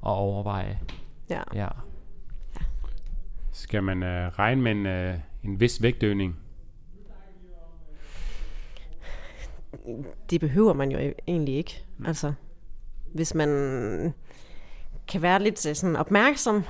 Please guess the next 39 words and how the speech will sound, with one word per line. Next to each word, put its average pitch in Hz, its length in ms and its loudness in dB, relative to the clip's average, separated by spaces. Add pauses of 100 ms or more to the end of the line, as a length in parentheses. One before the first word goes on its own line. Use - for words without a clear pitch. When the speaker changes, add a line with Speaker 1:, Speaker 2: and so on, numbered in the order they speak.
(100)
Speaker 2:
og 165 60 -6
lidt 180 120 -2
nysgerrig 208 520 4
på - 300 -6
sin 190 160 -2
kost 208 320 2
i 202 40 -2
løbet 190 260 4
af 156 80 0
ferien, 165 280 2
så 190 100 2
er - 20 4
det 185 80 4
jo 180 40 6
ikke, 175 140 0
fordi 175 240 -2
man 147 220 4 (180)
skal 151 540 4 (120)
tage - 140 -6
på. 135 220 -2 (460)
Altså, 135 260 -2 (540)
nødvendigvis. 139 920 2
Speaker 3:
Mm. 104 260 -2 (580)
Speaker 2:
Øhm, - 400 -4 (600)
og 147 180 2
man 147 140 2
kan, 143 120 -2
altså, 151 200 -2 (280)
hvis 160 200 -2
man 156 140 0
gør 185 200 4
lidt 214 320 2
af, 220 180 6
hvad 185 120 2
man 175 160 4
gør 208 160 4
i 180 80 4
sin 165 240 0
hverdag, 170 580 2